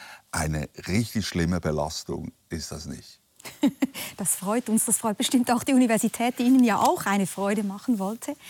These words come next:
Speaker 2: Nochmals zurück zu Ihrem Leben. Also ich habe das jetzt schon mehrere Male gesagt. Ich finde, Ihre Geschichte ist ein unglaublicher Plot. Man könnte eigentlich einen Roman über Sie schreiben. Vielleicht tun Sie es ja selber mal noch und komplettieren die einzelnen Figuren in Ihrem Leben.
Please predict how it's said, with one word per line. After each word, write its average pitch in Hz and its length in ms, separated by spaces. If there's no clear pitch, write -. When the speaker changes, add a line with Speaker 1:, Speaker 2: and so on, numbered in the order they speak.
Speaker 2:
Nochmals 269 500
zurück 269 300
zu - 120
Ihrem 277 320
Leben. 247 480
Also 214 160
ich 233 100
habe 254 120
das 240 120
jetzt 247 180
schon 240 160
mehrere 247 280
Male 226 200
gesagt. 247 520
Ich - 120
finde, 320 280
Ihre 233 180
Geschichte 226 460
ist - 280
ein 226 120
unglaublicher 202 580
Plot. - 380
Man 185 100
könnte 226 260
eigentlich 180 140
einen 196 80
Roman 190 320
über 196 180
Sie 233 220
schreiben. 175 480
Vielleicht 208 280
tun 240 160
Sie 240 100
es 190 60
ja 208 120
selber 214 280
mal 220 180
noch 214 220
und 214 200
komplettieren 254 760
die 226 160
einzelnen 220 480
Figuren 247 480
in 202 120
Ihrem 196 280
Leben. 202 440